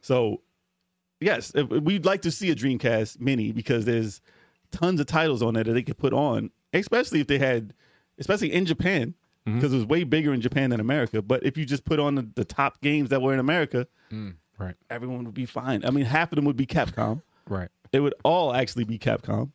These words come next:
Speaker 1: <laughs> except for, like, maybe ten, se-, uh, maybe have, like, Sonic Adventure and everything. Like, listen, with Sonic coming out,
Speaker 3: Uh,
Speaker 1: I don't think it would be a bad idea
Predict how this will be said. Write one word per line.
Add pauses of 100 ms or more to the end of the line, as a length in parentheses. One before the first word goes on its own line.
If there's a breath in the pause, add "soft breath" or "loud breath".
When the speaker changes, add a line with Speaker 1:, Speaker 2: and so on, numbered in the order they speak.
(360 soft breath)
Speaker 1:
<laughs>
except
for,
like,
maybe
ten, (140)
se-, (140)
uh, (120)
maybe
have, (220)
like,
Sonic
Adventure
and
everything. (360 loud breath)
Like, (120)
listen,
with
Sonic
coming
out, (320)
Speaker 3:
Uh, (560)
Speaker 1:
I
don't
think
it
would
be
a
bad
idea